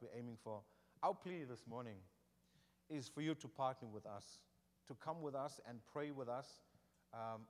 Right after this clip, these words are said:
in any way that God is leading you, uh, to partner with us. I don't know how God leads you. Um, I'm hoping that, that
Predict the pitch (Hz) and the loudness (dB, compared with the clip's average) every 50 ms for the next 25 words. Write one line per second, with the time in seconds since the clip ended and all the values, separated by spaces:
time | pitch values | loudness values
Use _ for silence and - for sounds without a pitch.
0 | - 135 131 - - 185 202 220 220 185 175 160 143 139 120 101 - 127 131 127 | -6 -6 -4 0 4 6 8 10 12 12 12 12 12 12 12 12 12 12 12 12
1 | 123 113 107 113 131 127 127 117 113 107 104 98 90 85 - - - - - - | 12 12 12 12 12 12 12 12 12 8 6 4 4 0 -6 -14 -20 -20 -20 -20
2 | - - - - - - _ - - - - - - - - - 127 127 123 120 | -20 -20 -20 -20 -20 -20 _ -20 -20 -20 -18 -18 -18 -10 6 12 12 12 12 12
3 | 120 117 - - 127 - - 135 127 127 - - 113 107 104 101 104 104 98 - | 12 12 12 8 10 12 12 12 12 12 12 12 8 10 10 10 8 8 8 12
4 | - - 180 170 180 170 160 147 131 135 143 147 151 139 123 131 131 131 120 113 | 12 12 12 12 12 12 12 12 12 12 12 12 12 12 12 12 12 12 12 12
5 | 123 143 156 143 127 143 165 196 208 - - - - - - - - - - - | 12 12 12 12 10 6 4 4 4 0 -4 -20 -20 -20 -20 -20 -20 -14 -4 2
6 | 113 117 117 120 - 127 151 160 147 135 160 175 180 175 - 139 123 123 117 123 | 4 4 4 6 8 8 10 12 12 12 12 12 12 12 12 12 12 12 10 10
7 | 120 113 - - - - - - - - - - - - - - - - - 127 | 10 10 8 2 -14 -14 -16 -20 -20 -20 -20 -20 -20 -20 -20 -20 -14 -2 6 8
8 | 123 123 | 8 8